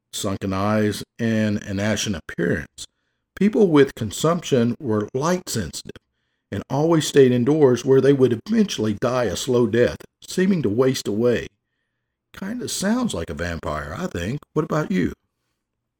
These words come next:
This all follows a particular pattern that was present in both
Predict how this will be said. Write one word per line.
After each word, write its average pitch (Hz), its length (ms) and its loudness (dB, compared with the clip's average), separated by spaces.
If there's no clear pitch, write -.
This 196 180 -2
all 233 160 -2
follows 151 440 4
a 107 120 2
particular - 480 0
pattern 101 460 2
that 95 120 -4
was - 120 -12
present 143 420 0
in 104 140 0
both 120 260 -2